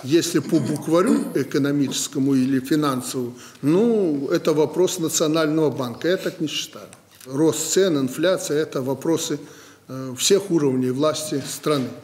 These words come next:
Конечно, Национальный банк здесь традиционно определяющая структура, не будем от этого отказываться, но оценка Национальным банком, э, ситуации с инфляцией, ростом цен, критерий один.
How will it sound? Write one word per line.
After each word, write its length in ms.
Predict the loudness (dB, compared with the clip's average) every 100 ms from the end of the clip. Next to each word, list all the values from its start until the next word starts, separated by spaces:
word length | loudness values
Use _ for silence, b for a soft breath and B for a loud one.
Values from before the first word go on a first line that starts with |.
| B B -2
Конечно, 460 | 2 4 2 -2
Национальный 600 | -2 0 0 2 2 0 0
банк 360 | 0 0 -2
здесь 440 | -4 -2 -2 -2 -12 B B B _ _ _ _
традиционно 680 | -8 -4 -4 0 0 2 -2
определяющая 840 | -4 -4 0 2 4 2 0 -2
структура, 600 | -2 -4 -8 -4 0 0 0
не 120 | 0
будем 540 | 0 -2 -2 -4 -6
от 160 | -8 -4
этого 340 | -4 -4 -6
отказываться, 800 | -6 0 2 2 0 -2 -6 -10 B B -10
но 260 | -4 -2 -2
оценка 480 | -2 -2 -2 -2
Национальным 760 | -2 -2 -2 -2 -2 -2 -2 -2
банком, 520 | 0 -2 -2 -2 -2 B B B B B -14
э, 540 | -10 -6 -6 -6 -8 -6
ситуации 720 | -6 -2 0 2 0 -2 -2
с 240 | -4 -4
инфляцией, 640 | -4 -4 0 0 0 -2 -2
ростом 460 | 0 -2 -2 -6 -2
цен, 260 | 0 0 -2 B B B B B -6
критерий 580 | 0 2 4 4 2 0
один. 320 | -4 -4 -8